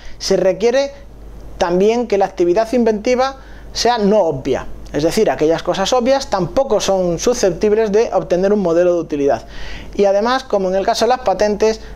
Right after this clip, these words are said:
también debe haber una aplicación industrial directa. Por lo tanto, los requisitos de patentes y modelos de utilidad son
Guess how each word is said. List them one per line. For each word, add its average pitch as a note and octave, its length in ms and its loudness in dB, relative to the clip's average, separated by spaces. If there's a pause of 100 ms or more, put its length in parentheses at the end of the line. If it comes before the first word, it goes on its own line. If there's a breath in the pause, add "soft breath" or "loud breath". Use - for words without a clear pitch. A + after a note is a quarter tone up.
(100 loud breath)
también G3+ 400 2
debe G3 120 4
haber F#3+ 180 0
una G3+ 120 0
aplicación F3+ 560 0
industrial E3 560 0
directa. C3 480 0 (180)
Por D3 140 -2
lo D#3 100 4
tanto, G#3+ 500 0 (500 loud breath)
los D#3+ 160 2
requisitos F#3 500 2
de G#3+ 200 0
patentes F#3+ 680 0
y F3+ 60 4
modelos E3+ 360 2
de F#3 60 2
utilidad F#3+ 420 2 (280 loud breath)
son F3+ 280 -2